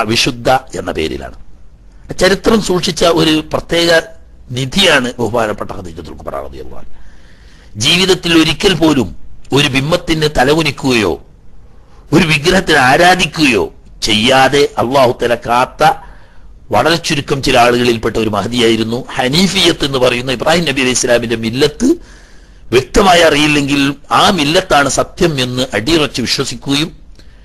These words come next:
വിഗ്രഹാരാധന തികച്ചും ബുദ്ധിശൂന്യമായ അബദ്ധമാണ് എന്ന് മനസ്സിലാക്കുകയും ചെയ്ത ബുദ്ധിജീവികളിൽപ്പെട്ട ഒരു വ്യക്തിത്വമായിരുന്നു ബഹുമാനപ്പെട്ട ഖദീജത്തുൽ കുബ്ര റളിയല്ലാഹു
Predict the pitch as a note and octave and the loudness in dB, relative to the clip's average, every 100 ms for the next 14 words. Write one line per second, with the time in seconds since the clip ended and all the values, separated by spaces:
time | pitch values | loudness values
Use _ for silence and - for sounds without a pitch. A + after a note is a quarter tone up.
0 | - - - A2+ D3+ G#3+ G3 F#3 D#3+ C3+ | -20 -20 -6 -4 2 2 4 4 4 4
1 | B2+ B2 A#2+ B2 - - - - - A#2 | 4 0 0 -4 -14 -20 -20 -18 -8 -2
2 | D#3+ - F#3+ D#3 G#2+ - G#2 A2+ - F#3+ | -2 -2 0 0 -4 -10 -8 -4 0 0
3 | F#3+ F3 C#3+ A#2+ A2+ G#2 A#2+ D3 F#3+ E3 | 2 0 2 2 2 0 -2 0 2 2
4 | C3 G#2+ D2 - - - A2 C#3+ C#3+ A2+ | 2 -2 -8 -16 -20 -8 -4 -2 0 -2
5 | A2 F3+ C#3 - A#2 G#2 A2+ A#2+ G#2 G#2 | 0 0 0 0 -4 -2 0 0 0 -4
6 | C#3 A2+ A2 A2 G#2 G2 G#2+ B2+ C#3 G#2 | -4 -2 0 0 0 -2 -4 -2 0 -2
7 | G2 - B2+ A#2 G#2 G2+ G#2 B2 D#3+ G#2+ | -4 -6 -4 -2 -2 -2 -2 -4 -4 -4
8 | G#2 F#2+ F2 F#2+ E2+ F2 F2 - - F2+ | -4 -6 -8 -10 -10 -10 -10 -12 -10 -6
9 | F2 D#2+ E2 D#2 D#2 | -4 -4 -6 -4 -4